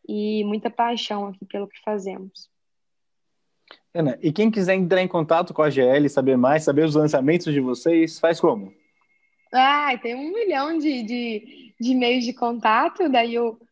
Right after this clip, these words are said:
Speaker 1: você pode ver como é a melhor forma pra você. A que eu mais divulgo atualmente é o Instagram da G L, É, se vocês conseguirem colocar no, no, na descrição aí embaixo, o Instagram é arroba A G L Seguranca.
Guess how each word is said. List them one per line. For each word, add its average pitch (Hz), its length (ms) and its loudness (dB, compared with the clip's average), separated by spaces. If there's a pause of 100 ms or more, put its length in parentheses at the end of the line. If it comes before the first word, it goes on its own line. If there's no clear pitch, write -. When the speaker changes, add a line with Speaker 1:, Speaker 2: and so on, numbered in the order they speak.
(240)
Speaker 1:
você 220 260 -8
pode 226 340 -2
ver 220 260 -2
como 220 600 -2
é 196 460 -4
a 202 100 -8
melhor 202 380 -6
forma 208 180 -4
pra 202 160 -6
você. 262 540 -2 (420)
A 220 140 0
que - 100 0
eu 247 80 4
mais 254 220 2
divulgo 240 400 -2
atualmente 226 520 -4
é 226 60 -2
o 214 60 -4
Instagram 214 580 -4
da 202 220 -6
G 208 100 -4
L, 277 560 -2 (540)
É, 208 380 -2
se 202 100 -20
vocês 214 200 -8 (120)
conseguirem 214 440 -4
colocar 220 400 0
no, 208 340 -2
no, 196 420 -4
na 196 120 -2
descrição 214 560 -4
aí 220 80 -2
embaixo, 220 600 -2
o 240 60 -8
Instagram 214 560 -4
é 208 200 -2
arroba 220 640 0
A 220 100 -2
G 214 120 -6
L 214 180 -2
Seguranca. 220 800 -4